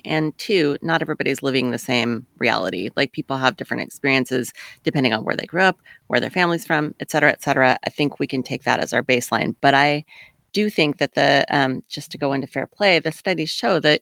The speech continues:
women still do an enormous amount of unpaid labor around parenting and around household and around all kinds of things. So tell me a little bit about this and, and how, what your own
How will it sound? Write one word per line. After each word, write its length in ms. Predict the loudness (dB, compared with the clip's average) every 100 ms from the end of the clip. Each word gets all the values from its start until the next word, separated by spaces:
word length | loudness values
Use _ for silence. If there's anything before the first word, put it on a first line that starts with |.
| -2
women 400 | -4 0 0 -2 _
still 720 | -16 -10 0 2 4 2 -2 -8 _ -20 _ _ -10 -4
do 520 | 2 4 4 4 0 0
an 120 | 0
enormous 500 | 2 4 2 2 0
amount 300 | -2 -2 0
of 320 | 0 0 -2 -6
unpaid 460 | -4 -4 -2 -4 -4
labor 520 | -6 -2 0 0 0 -2
around 540 | 0 0 2 -2 -4 _
parenting 640 | -2 0 0 -2 -4 -4
and 120 | -6 -4
around 420 | -2 0 -4 -6 -14 -20 _
household 580 | 2 2 2 0 2 2
and 100 | -2
around 340 | 0 0 0 0 0
all 100 | 0
kinds 280 | 0 -2 -2
of 80 |
things. 340 | 0 0 0 -4
So 460 | 2 4 4 2 -4 -18 _ -8
tell 160 | 0
me 100 | 2
a 80 | 4
little 180 | 4 4
bit 140 | 4
about 300 | 4 2 2
this 300 | 2 2 2
and, 300 | 0 0 -2 -8 _
and 460 | -4 -4 -6 -10 -14 _
how, 260 | -2 0 4
what 180 | 4
your 160 | 4 2
own 340 | 2 2 -2